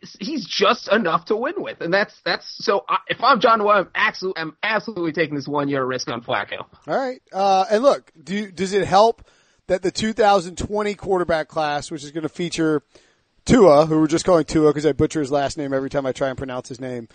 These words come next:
Speaker 2: um, as well as other quarterbacks. I think, uh, J-, is it Jake Fromm from Georgia and Josh Fields, maybe from Ohio State, are gonna be in that class, uh, is better or supposed to be better. And our friend Ryan Wilson, our N F L se-,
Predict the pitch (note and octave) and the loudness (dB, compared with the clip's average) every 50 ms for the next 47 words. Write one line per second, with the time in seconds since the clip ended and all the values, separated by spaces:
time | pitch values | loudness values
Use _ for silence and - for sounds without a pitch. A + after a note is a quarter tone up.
0 | _ - _ _ - C#3+ C#3 C#3 C#3 C#3 - D3+ D#3+ D#3 C3+ D3+ F3+ F3 F3 F3 | _ -20 _ _ -2 0 2 2 2 0 0 0 0 0 4 6 8 8 10 8
1 | E3+ D3 - F3 E3 D#3+ F3 D#3+ - - E3+ E3+ E3 D#3 D#3+ D#3 D#3 D3 - - | 8 6 4 2 2 4 2 0 0 0 0 0 2 4 4 4 2 2 -2 -6
2 | - C#3 - _ - F#3+ F#3 F#3 E3 - - - D3 D3 C#3+ C#3+ C#3+ C#3+ C#3 C#3 | -10 -12 -8 _ -2 -2 -2 -4 -6 -10 -10 -4 -2 0 2 2 2 2 2 0
3 | C#3 D3+ E3+ _ C3+ - - - - C3 C#3+ D3+ C3 C#3+ D#3 E3+ - - - F#3 | 0 -2 -4 _ _ -20 -18 -18 -16 -14 -14 -12 -8 -6 -6 -6 -8 -6 -2 0
4 | E3 E3 E3 F3 F3 F3 F3 F3+ - _ - F#3 E3 D3 - E3+ F3 F3 E3 F3 | 0 2 2 2 2 0 -2 -6 -16 _ -16 -16 -12 -6 -2 0 0 0 0 2
5 | F#3 F3+ F3 E3+ D#3 - _ _ _ _ _ - C#3+ C#3+ C#3+ C#3 B2+ - D#3+ D3+ | 2 2 2 2 0 -6 _ _ _ _ _ -8 -4 -4 -4 -4 0 2 4 4
6 | D#3 D3 - - - - F3+ F3 F3 F3 F3 F3 F3 - - F3 E3+ D#3+ D#3+ - | 4 2 0 -4 -8 -6 0 2 4 4 4 4 0 -2 -2 -4 -2 -2 -4 -6
7 | - E3+ D#3 C#3+ D#3 D#3+ D3+ C3+ - - F3 E3+ E3+ E3 E3+ D3+ D#3+ D#3+ D3+ D#3+ | -6 -2 0 4 4 4 4 2 0 0 0 2 2 0 0 -2 -4 -2 -2 -2
8 | D#3+ D#3+ D#3 D3 - - E3+ D#3+ D#3+ D#3 D3+ - - - _ _ _ _ _ - | 0 0 -2 -4 -2 0 0 2 2 0 0 -4 -10 -20 _ _ _ _ _ -12
9 | C#3+ C#3+ C#3 C#3+ D#3+ E3 D3+ - - _ - G3 F#3+ G3+ G#3 F#3+ F3+ F3 E3+ E3 | -10 -10 -8 -4 -4 -4 -4 -4 -6 _ 2 2 4 4 4 4 2 2 0 -2
10 | - _ _ _ _ _ F#3+ E3+ D#3+ - - - - - E3+ F#3 G3+ G#3 - - | -4 _ _ _ _ _ -2 -2 0 0 -2 -4 -2 2 4 6 6 4 2 -2
11 | G3 F3+ D#3+ C3 D#3+ D3 C#3+ D3+ E3 D#3+ D#3 D3+ D3 C#3 - E3+ E3 D#3+ D#3 D3+ | -6 -4 0 0 0 2 2 0 -2 0 0 0 0 0 0 0 0 0 2 2
12 | D3+ D3+ D3+ C#3+ D3+ D#3 D3 C#3+ - E3 D3 D3 E3+ D3+ C#3 C#3 - E3 - F3 | 2 2 2 2 2 2 2 2 0 -4 -4 -2 -2 -2 -2 -2 -4 -6 -4 -2
13 | E3+ E3 C#3 D#3 C#3+ B2+ - - - G#3 A3 - | -2 0 0 0 -2 -2 -4 -8 -6 -6 -8 -8